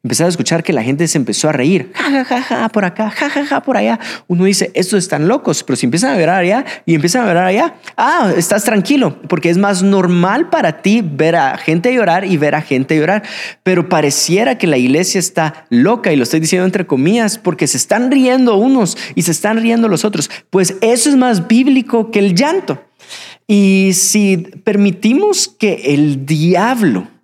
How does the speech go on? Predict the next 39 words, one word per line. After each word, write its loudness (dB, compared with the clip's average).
eh, 2
y 2
no 2
lo 2
estoy 0
hablando 2
en 4
un 2
contexto 0
adentro -2
necesariamente 0
así 0
de -2
manifestaciones 0
del 0
Espíritu -2
Santo, -2
no 0
lo 2
estoy 0
hablando 2
en 2
un 0
contexto 0
así, -2
pero 2
sí 0
lo 2
estoy 0
diciendo, 0
si -2
permitimos 2
que -2
el 0
diablo, 2
eh, 0
tome 2
a 2
nuestra, 0